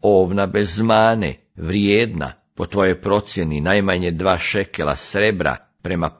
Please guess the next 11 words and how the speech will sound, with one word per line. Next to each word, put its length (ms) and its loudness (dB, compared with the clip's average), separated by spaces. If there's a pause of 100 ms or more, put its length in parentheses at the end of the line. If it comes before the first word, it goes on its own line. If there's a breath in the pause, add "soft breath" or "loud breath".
(120)
cijeni 580 -4
hramskog 720 -4
šekela. 600 -6 (460)
Neka 320 2
nadoknadi 760 2
koliko 340 0
se 200 0
ogriješio 720 0
o 40 -4
svete 420 -6
stvari 600 0